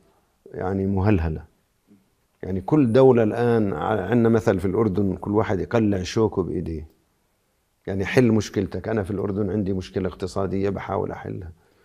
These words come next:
لا أستطيع أن أفكر للبنان إلا إذا بدي أنا أعمل مساعدة مجاملة. إذا اليمن،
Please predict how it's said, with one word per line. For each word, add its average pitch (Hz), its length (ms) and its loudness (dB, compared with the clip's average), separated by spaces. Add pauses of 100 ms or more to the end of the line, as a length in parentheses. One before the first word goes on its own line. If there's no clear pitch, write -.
(240)
لا 110 160 -4
أستطيع 104 340 -4
أن 110 40 -4
أفكر 98 420 -10
للبنان 95 540 -2
إلا 107 300 -2
إذا 104 200 -2
بدي 98 340 -4
أنا - 260 -6 (440)
أعمل 101 260 -4
مساعدة 98 540 -2
مجاملة. 98 560 -2 (840)
إذا 101 200 0
اليمن، 107 500 4